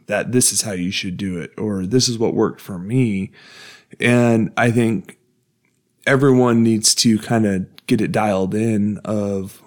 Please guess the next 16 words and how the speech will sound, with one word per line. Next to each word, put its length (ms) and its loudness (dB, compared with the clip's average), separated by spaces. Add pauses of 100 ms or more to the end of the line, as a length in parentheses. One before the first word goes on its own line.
(100)
what 280 0
works 400 0
for 180 -2
them 220 0
individually 1040 -4 (120)
to 680 2 (1300)
reformat 720 2
their 140 0
lives 380 2
and, 200 0
and 260 2
not 260 0
just 220 2
be 120 4
focused 640 2
on 500 2